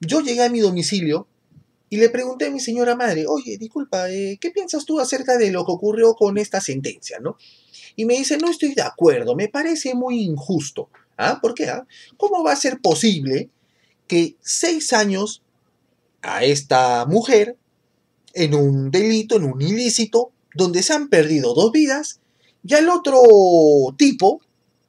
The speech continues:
por un delito donde no se ha perdido ninguna vida,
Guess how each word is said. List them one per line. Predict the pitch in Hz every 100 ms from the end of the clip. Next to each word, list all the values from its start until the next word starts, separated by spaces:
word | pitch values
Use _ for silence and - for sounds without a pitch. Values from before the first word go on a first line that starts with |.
| _ _
por | 131 107 104 104
un | 113 120 123 127 123
delito | 135 180 196 - 110
donde | 110 104 92 92
no | 120 139
se | 151
ha | 147
perdido | 165 202 220
ninguna | 240 254 285 294
vida, | 285 233 254